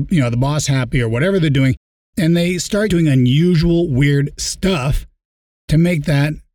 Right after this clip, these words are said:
number because they're not being directed on what are the cycles of action they're supposed to be completing to get that number.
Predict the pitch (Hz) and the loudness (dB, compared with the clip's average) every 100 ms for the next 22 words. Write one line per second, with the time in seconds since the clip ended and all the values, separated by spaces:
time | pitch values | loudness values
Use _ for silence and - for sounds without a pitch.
0 | _ _ _ _ 160 254 240 - - _ | _ _ _ _ 0 2 2 0 -10 _
1 | _ _ - 151 196 196 214 262 196 226 | _ _ 0 2 2 2 0 0 0 0
2 | 190 185 233 254 165 139 - 160 180 214 | 2 0 0 -2 -2 -2 0 0 2 0
3 | 254 220 190 202 196 185 175 180 233 - | 0 -2 -2 -2 -2 0 0 -2 -4 -2
4 | 156 147 165 143 190 160 156 165 131 226 | 0 0 0 0 2 0 0 0 2 2
5 | 202 135 135 - _ - 160 240 190 170 | 2 2 0 -4 _ -2 0 0 0 -2
6 | 135 123 113 104 | 0 -2 -2 -8